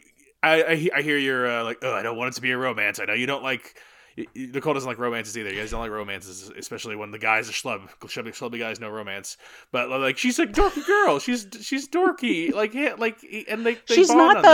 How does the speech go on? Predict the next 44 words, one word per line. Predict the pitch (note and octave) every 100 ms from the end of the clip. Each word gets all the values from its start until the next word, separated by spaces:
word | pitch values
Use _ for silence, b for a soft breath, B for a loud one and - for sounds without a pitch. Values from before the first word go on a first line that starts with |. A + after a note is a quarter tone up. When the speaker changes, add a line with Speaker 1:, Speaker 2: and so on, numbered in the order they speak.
| C4+
Speaker 1:
that. | A3+
Speaker 2:
She's | - C4+ B3
regular. | C4+ C#4 D#4+ D4+ C4+ G3+
She's | D4 B3+
very | C4 C4+
regular | B3 A#3+ B3 B3+ A#3+
looking | A#3+ A#3+ A#3+ A3+
and | G3+
dresses | G3 G3+ A#3+ A3+
normal, | A3 A3 A3+ A3+ A3
and | F#3
she | - F#3+
Speaker 1:
But |
Speaker 2:
looks | F#3 -
Speaker 1:
she | - C4+
can | D4 B3+
be, | G#3
Speaker 2:
polite | F#3 E3 F#3
and, | E3+ -
Speaker 1:
just | F3
Speaker 2:
and | D3+
Speaker 1:
because | D#4 C#4+ B3+
she's, | B3 G#3
they're | G#3+
both, | G3 G#3+ F#3 - D3+ F3
one, | G3 C4 A#3+
just | B3+
'cause | C4+ A#3+
they | G#3
have | F#3
a | D3
looks | C#3 G#3 A3+ -
disparity | A3 - - F#3 E3 B2 A#2 A#2+
doesn't | D#3 F3 G3+ G#3
mean | C4 C4 G#3 B3 B3
that | A3+ A#3+ D#3+ F3+
they, | A3 A3+
that | F3 G#3+ A3 -
can't | A#3 C4
be | D4 E4
together. | E4 C#3+ G#3+ F#3+ C3
That's | G3 -
not, | C4 A3
that's, | A3 -